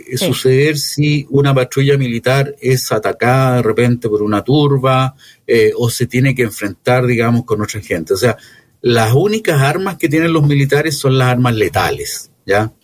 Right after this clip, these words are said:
Speaker 1: Eh, que mue-, que donde muere gente. Entonces, no quisiera que se convierta eso en una, eh,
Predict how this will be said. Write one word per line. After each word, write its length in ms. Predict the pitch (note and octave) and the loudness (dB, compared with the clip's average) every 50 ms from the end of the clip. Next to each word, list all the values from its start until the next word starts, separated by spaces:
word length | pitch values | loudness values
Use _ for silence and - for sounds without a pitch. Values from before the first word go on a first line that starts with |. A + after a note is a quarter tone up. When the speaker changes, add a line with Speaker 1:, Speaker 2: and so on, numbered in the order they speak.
| _ | _
Speaker 1:
Eh, 280 | - G#2 G2+ F#2+ F#2 - - | 0 0 2 2 0 -4 -4
que 140 | - G#2+ F#2+ | -4 -2 0
mue-, 320 | F#2+ A#2 B2 A#2+ G#2+ - | 2 2 2 2 0 -2
que 180 | - A#2+ G#2+ G2 | -4 -2 0 0
donde 240 | G#2+ G#2+ G2+ G2 G2 | 2 0 0 0 0
muere 340 | G#2+ B2+ C3 A#2 G2+ F2 - | 0 2 2 0 -2 -4 -6
gente. 320 | - E2 D2+ C#2+ C#2+ - | -12 -14 -16 -12 -10 -10
Entonces, 360 | F2 E2 A#2+ A#2 A#2 C3 A#2+ - - - - - - - _ - | -4 -2 -2 0 2 0 0 -2 -6 -16 -20 -20 -20 -20 _ -2
no 280 | A#2+ A#2+ C#3 E3 E3+ E3 | 0 2 2 2 0 -2
quisiera 480 | F3 D#3+ C#3 - - E3 E3 E3 D#3+ | -6 -6 -6 -2 0 2 2 2 0
que 120 | D3 D3 C#3 | 0 -2 -2
se 120 | - C3 | 0 0
convierta 540 | A#2 A#2 A2+ A2+ A#2+ C3+ C#3 C#3 - - B2+ | 0 0 2 2 2 2 0 -2 -2 -2 0
eso 300 | B2+ C3+ B2 - - C3 | 2 0 0 0 -2 -2
en 80 | A#2+ A2+ | -2 0
una, 540 | A2+ A2+ A#2 A#2 A2+ A2+ A2 G#2 F#2+ - - - | 0 2 2 2 2 0 0 -2 -4 -6 -10 -4
eh, 680 | - G2+ G2 F#2+ F2+ F2 F2 F2 E2+ F2 E2+ - | -2 0 2 2 2 2 0 0 0 -2 -4 -6